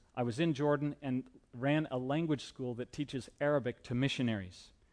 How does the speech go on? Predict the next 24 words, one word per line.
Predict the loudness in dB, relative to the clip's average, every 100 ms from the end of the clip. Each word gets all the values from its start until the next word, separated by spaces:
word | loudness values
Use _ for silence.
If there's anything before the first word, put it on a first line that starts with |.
| _ _
So | -8 0 0 2
we | 0
left | 2 0 0
in | -4
two | -2 0
thousand | 2 2 -2
seven, | 0 0 0
have | -6 -4
been | -2 4
back | 2 2
in | -4
the |
States. | -4 -2 -2 -4 -14 -20 -16 -2
About | 6 8
a | 8
year | 4 4
and | 4
a |
half | 4 4 4
ago, | 4 6 6 2 -8 -12 -2
my | 4
wife | 6 4 2
and | 2
I, | 4 2